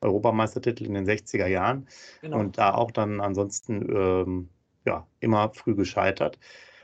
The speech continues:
Speaker 1: Und auch sehr interessant, wo wir dann, dass wir so oft in der Vorrunde gegen die gespielt haben. Das sieht ja eigentlich ganz gut aus. Ich wollte noch mal darauf zurückkommen, dass wir, glaub ich, das letzte Mal halt in einem Freundschaftsspiel,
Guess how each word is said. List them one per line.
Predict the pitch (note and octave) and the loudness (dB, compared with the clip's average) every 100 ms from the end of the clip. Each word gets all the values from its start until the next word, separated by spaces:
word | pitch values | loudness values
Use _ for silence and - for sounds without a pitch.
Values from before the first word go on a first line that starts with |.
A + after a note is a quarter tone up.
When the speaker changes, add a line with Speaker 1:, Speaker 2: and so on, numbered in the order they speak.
| _ | _
Speaker 1:
Und | - A2+ | 2 2
auch | G#2 | 2
sehr | F#2+ G#2+ | 2 2
interessant, | G#2+ G#2 - A2 G#2+ - | 2 -2 -2 -2 -4 -8
wo | G#2 G2 | -6 0
wir | G2+ G2 | 2 2
dann, | G2 G#2 G2+ | 0 -2 -4
dass | F#2 | -2
wir | G2+ | 2
so | A2+ | 4
oft | A#2 G2+ | 4 0
in | |
der | F2+ | -2
Vorrunde | - A#2+ A2 G#2 | 2 2 2 0
gegen | F#2+ F#2+ | -2 -4
die | F#2 | -4
gespielt | F2+ - C3 F2+ | -6 -6 -8 -4
haben. | F#2+ F#2+ F#2+ | -4 -2 -2
Das | F2 F#2 - | -6 -10 -8
sieht | A2 G#2+ | 0 2
ja | G#2+ | 2
eigentlich | F#2+ G2 - | 2 -2 -6
ganz | F#2 | -10
gut | - C#3+ | -10 -6
aus. | G2+ G#2 A#2 - - - | -2 -2 -2 -10 -18 -2
Ich | A2+ | 4
wollte | C3 | 4
noch | A2+ | 4
mal | A2 | 0
darauf | G#2+ | -2
zurückkommen, | - B2 B2 - - A2+ - A#2 | -4 -4 -4 -6 -6 -6 -2 -2
dass | G#2+ - | -2 -4
wir, | |
glaub | A2+ G2+ - | 0 0 0
ich, | |
das | G#2 | -2
letzte | G#2 - - A2 | 0 0 -4 -2
Mal | G#2+ G2+ | 2 2
halt | G2+ G#2 | 2 -2
in | G#2 | -2
einem | G2 F#2+ | -2 -2
Freundschaftsspiel, | - A2+ A2+ G#2+ - - E2+ | 0 0 0 -6 -8 -10 -8